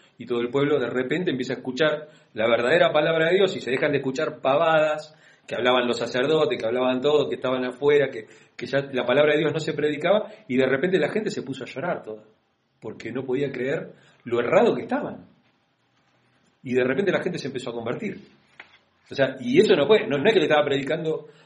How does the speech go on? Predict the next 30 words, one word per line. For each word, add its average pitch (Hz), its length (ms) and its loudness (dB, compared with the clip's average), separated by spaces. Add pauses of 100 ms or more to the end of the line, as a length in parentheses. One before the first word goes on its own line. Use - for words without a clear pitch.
(160)
a 117 200 -2
los, 113 640 -8 (460)
a, 98 720 -10
a, 107 80 -8
a 113 260 -8
los 107 120 -6
de 110 80 0
Babilonia, 113 540 0
le - 540 -20
estaba 302 180 -4
predicando 127 360 0
al 107 40 -8
pueblo 117 200 -4
judío, 107 340 -4 (560)
pero 104 140 -8
estaba 170 280 -2
tan 240 300 2
perdido, 160 580 2 (880)
¿no 110 60 -16
es - 60 -16
cierto?, 190 220 -4
que 117 100 -6
tuvieron 143 320 -4
que 123 100 -6
volver 139 500 -4
a 98 100 -10
reevangelizar. 143 920 -2 (800)
Y 123 80 -4
la 139 80 8
iglesia 175 460 2